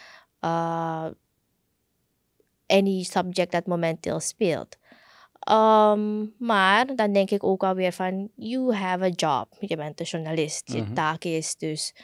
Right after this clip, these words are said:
Speaker 1: de samenleving voorzien van de informatie die zij nodig hebben. Als ze het lezen is, punt twee.
Speaker 2: Juist.
Speaker 1: Toch, dan is het aan hun.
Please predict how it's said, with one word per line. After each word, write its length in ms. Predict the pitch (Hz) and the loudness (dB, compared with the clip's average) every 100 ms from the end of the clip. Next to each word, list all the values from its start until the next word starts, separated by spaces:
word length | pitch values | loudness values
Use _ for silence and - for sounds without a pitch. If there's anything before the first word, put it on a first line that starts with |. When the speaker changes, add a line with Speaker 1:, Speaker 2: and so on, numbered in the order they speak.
| - - - - | -20 -20 -20 -6
Speaker 1:
de 120 | 208 | -2
samenleving 840 | 196 185 175 180 165 160 156 160 - | -2 -2 -2 -2 -2 -4 -6 -8 -6
voorzien 440 | 160 - 156 156 - | -6 -4 -6 -8 -10
van 340 | - 156 147 | -10 -8 -10
de 100 | 147 | -10
informatie 800 | 143 143 - 143 135 131 - 156 | -10 -10 -10 -10 -10 -10 -10 -10
die 120 | 156 | -8
zij 220 | - 185 | -2 -2
nodig 440 | 185 165 156 147 - | -2 -6 -6 -10 -10
hebben. 300 | - - - _ - - - | -14 -14 -16 _ -20 -10 0
Als 160 | 226 | 2
ze 80 | 240 | 4
het 200 | 214 208 | 2 2
lezen 380 | 233 285 311 370 | 4 6 4 2
is, 220 | 302 - | 2 0
punt 260 | - 285 254 | 0 0 2
twee. 400 | 254 190 - - _ - | 4 4 2 -6 _ -6
Speaker 2:
Juist. 520 | 117 101 98 - - _ _ _ | -4 -4 -6 -16 -20 _ _ _
Speaker 1:
Toch, 180 | 208 208 | 2 2
dan 160 | 202 202 | 2 2
is 100 | 202 | 0
het 180 | 202 | 0
aan 180 | - 185 | 0 0
hun. 420 | 151 185 156 160 | 2 2 2 0